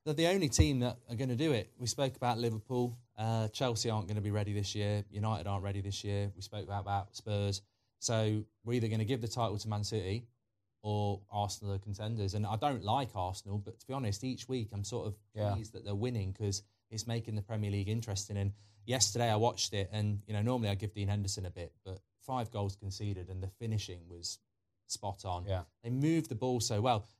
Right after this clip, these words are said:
Speaker 1: And that Reece Nelson, I remember being, him being in the Bundesliga and th-, they were talking about him being in the next big thing, and then he sort of gets forgotten.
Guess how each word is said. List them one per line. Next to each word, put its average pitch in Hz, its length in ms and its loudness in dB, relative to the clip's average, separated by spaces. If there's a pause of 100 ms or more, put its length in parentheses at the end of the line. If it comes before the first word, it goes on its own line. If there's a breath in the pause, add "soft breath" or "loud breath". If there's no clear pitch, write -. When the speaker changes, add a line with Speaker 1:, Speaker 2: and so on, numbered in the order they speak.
Speaker 1:
And 147 80 0
that 233 160 4
Reece 160 240 4
Nelson, 156 360 2
I 107 40 4
remember 160 300 0
being, 117 260 0
him 113 160 2
being 107 160 4
in 104 120 4
the 101 60 2
Bundesliga 117 520 0
and 95 160 2
th-, 107 160 -8
they 110 100 -2
were 110 120 2
talking 104 340 -2
about 101 120 0
him 101 60 0
being 101 140 4
in 98 160 2
the 101 60 -4
next 104 220 -4
big 95 200 -8
thing, 98 260 -2
and 90 80 -2
then 95 80 -4
he 95 60 -2
sort 92 180 -6
of 95 80 -12
gets - 180 -16
forgotten. 92 460 -4